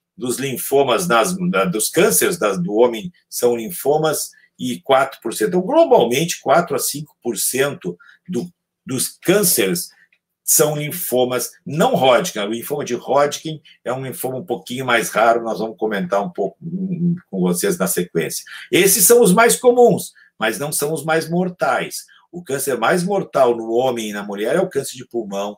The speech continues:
ainda. Então, nós precisamos de muito trabalho para reduzir a incidência desses tumores.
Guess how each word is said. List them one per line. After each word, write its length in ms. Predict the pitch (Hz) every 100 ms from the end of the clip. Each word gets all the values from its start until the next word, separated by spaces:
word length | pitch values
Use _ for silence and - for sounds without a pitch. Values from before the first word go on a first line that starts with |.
| _
ainda. 460 | 117 107 98 92 -
Então, 220 | - 120
nós 140 | 123
precisamos 320 | - - 135 98
de 80 | 190
muito 340 | 190 180 175
trabalho 440 | 139 113 - 120
para 140 | 240 110
reduzir 540 | - - 190 147 156
a 40 | 143
incidência 720 | - 120 90 107 117 - 107 - - _ -
desses 420 | 117 117 - -
tumores. 640 | 117 92 92 - - -